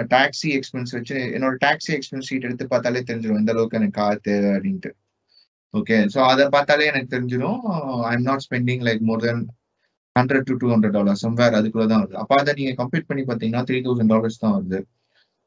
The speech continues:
So, என்னைக்கு வேணுமோ அப்ப நம்ம டாக்ஸி எடுத்துக்கலாம். Car is like a luxury, un-, unnecessary expense-னு சொல்லிட்டு நான் இங்க வாங்கலாம். But அதே இந்தியால பார்த்தா, it's cheaper. அங்க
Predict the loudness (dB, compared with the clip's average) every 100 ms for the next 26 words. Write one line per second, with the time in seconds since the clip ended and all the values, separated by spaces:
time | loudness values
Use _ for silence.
0 | 0 4 4 4 2 4 4 4 2 2
1 | -2 -2 0 -2 0 -2 -2 -4 -4 -4
2 | 2 4 4 2 -4 0 2 2 -2 -4
3 | -6 -4 -2 -2 -2 -2 0 2 0 -2
4 | -8 -2 0 0 0 -2 -2 -4 -2 -2
5 | -2 0 0 2 0 2 -2 2 4 4
6 | 4 4 4 4 2 -4 _ _ _ _
7 | _ _ _ 2 4 4 6 4 6 6
8 | 4 2 0 0 0 0 -2 -6 -8 -10
9 | -8 -6 -2 -2 -4 _ _ _ _ _
10 | _ _ _ _ _ _ _ _ -12 0